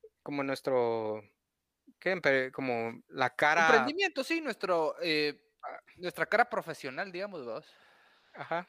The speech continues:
Speaker 1: como que la cara profesional, ajá,
Speaker 2: O la
Speaker 1: que
Speaker 2: cara
Speaker 1: es
Speaker 2: comercial,
Speaker 1: durísimo.
Speaker 2: digamos. Va.
Speaker 1: Ajá, que es Durísimo Producciones, que nos dedicamos a grabar audio, ¿va? O sea, no solo música, sino audio, cualquier tipo de audio.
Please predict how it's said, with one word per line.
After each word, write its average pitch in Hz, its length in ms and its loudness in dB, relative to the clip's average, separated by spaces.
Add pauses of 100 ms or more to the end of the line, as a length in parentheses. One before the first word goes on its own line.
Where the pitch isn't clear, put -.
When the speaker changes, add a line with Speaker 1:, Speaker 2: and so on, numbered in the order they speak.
Speaker 1:
como 175 220 4
que - 80 0
la 151 120 4
cara 165 260 4
profesional, 165 640 0
ajá, 170 180 -6 (400)
Speaker 2:
O 139 60 -2
la 135 80 2
Speaker 1:
que 160 80 4
Speaker 2:
cara 156 120 8
Speaker 1:
es 151 100 4
Speaker 2:
comercial, 175 380 0
Speaker 1:
durísimo. 160 240 -2
Speaker 2:
digamos. - 680 -10 (300)
Va. 107 60 -10 (380)
Speaker 1:
Ajá, 123 300 -4 (460)
que 151 120 4
es 143 120 2
Durísimo 175 420 4
Producciones, 175 720 0 (200)
que 151 120 -2
nos 139 160 -4
dedicamos 135 420 -2
a 139 280 4 (200)
grabar 131 640 4 (260)
audio, 151 480 4
¿va? 117 260 0
O 127 60 -8
sea, 156 160 2
no 170 100 4
solo 190 220 4
música, 220 440 -2
sino 135 440 -6 (220)
audio, 156 340 4
cualquier 127 320 -2
tipo 147 240 2
de 135 40 8
audio. 123 360 2